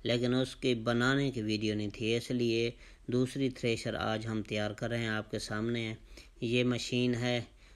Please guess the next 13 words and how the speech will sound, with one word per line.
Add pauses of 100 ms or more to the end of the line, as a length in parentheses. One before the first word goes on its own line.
(140)
जो
मिसाला,
मिर्च
मिसाला
बनाने
वाली
मशीन
होती
है
ना, (120)
कटाई
करने
वाली,